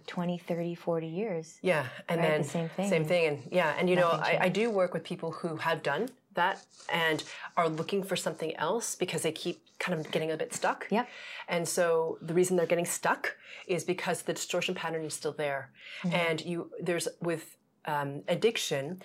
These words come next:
Speaker 2: there's often a whole bunch of lineage stuff you have to clear. So it's
Speaker 1: Uh-huh.
Speaker 2: really difficult to just do that out of, like, will. Does that make sense?
Speaker 1: Yeah.
Speaker 2: Or,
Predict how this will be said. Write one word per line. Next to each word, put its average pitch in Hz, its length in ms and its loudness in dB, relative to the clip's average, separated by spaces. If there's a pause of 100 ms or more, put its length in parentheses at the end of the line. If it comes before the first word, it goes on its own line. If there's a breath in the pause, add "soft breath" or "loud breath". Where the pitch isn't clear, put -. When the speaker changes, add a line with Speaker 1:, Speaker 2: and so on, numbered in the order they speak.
(160 loud breath)
Speaker 2:
there's 165 140 -4 (140)
often 180 340 2
a 151 40 0
whole 175 280 -6
bunch 165 280 -2
of 151 100 -8
lineage 151 300 -4
stuff - 260 -6
you 143 80 -10
have 127 140 -10
to - 60 -12
clear. - 300 -10 (480 loud breath)
So 175 140 6
it's 160 180 2
Speaker 1:
Uh-huh. 147 120 -4
Speaker 2:
really 196 240 2
difficult 190 760 -2 (240 loud breath)
to - 100 0
just 170 300 -2
do 196 160 0
that 180 240 2
out 170 120 4
of, 156 120 0
like, 147 180 -2
will. 151 480 2 (140)
Does 170 140 -6
that 165 100 0
make 165 100 0
sense? 185 280 0
Speaker 1:
Yeah. - 100 -2
Speaker 2:
Or, 180 220 4